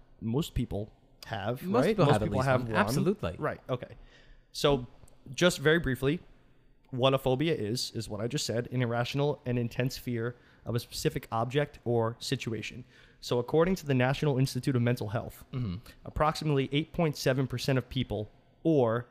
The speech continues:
Speaker 1: about nineteen point two million American adults suffer from one or more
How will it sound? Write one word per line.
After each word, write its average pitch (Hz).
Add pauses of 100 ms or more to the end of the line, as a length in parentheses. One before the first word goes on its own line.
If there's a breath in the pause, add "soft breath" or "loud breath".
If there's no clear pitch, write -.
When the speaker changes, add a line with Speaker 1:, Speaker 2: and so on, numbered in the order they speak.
Speaker 1:
about 120
nineteen 143
point 135
two -
million 131
American 123
adults 113 (380 soft breath)
suffer 127
from 117
one 120
or 120
more 110